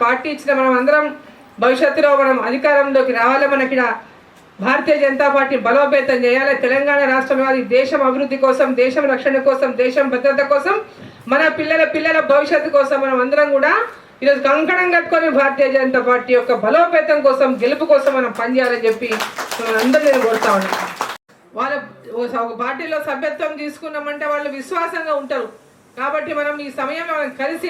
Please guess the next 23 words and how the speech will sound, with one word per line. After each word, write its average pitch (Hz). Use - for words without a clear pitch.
ఎందుకు 285
భారతీయ 285
జనతా 269
పార్టీలో 269
చేరాలో 262
చెప్పి 277
ప్రతి 254
ఒక్కరిని 285
కూడా 254
ఇంటింటికి 247
వెళ్ళి 254
కలిసి 247
మీ 269
ఒక్-, 277
ఒక్క 294
పార్టీ 302
కోసం 330
ఒక 311
రెండు 311
రోజులు 339
టైమ్ 302
ఇవ్వండి. 294
ఒక్కొక్కరు 277